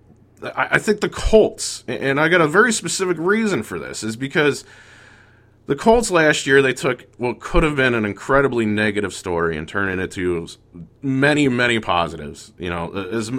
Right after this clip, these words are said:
despite how much Andrew Luck got hit, you know, he, the six, uh, second half, uh, comebacks, uh, the, uh,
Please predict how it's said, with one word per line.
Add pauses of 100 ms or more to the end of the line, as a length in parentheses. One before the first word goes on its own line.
(120)
despite
how
much
Andrew
Luck
got
hit, (540)
you
know,
he, (100)
the
six,
uh,
second
half,
uh,
comebacks,
uh, (420)
the,
uh,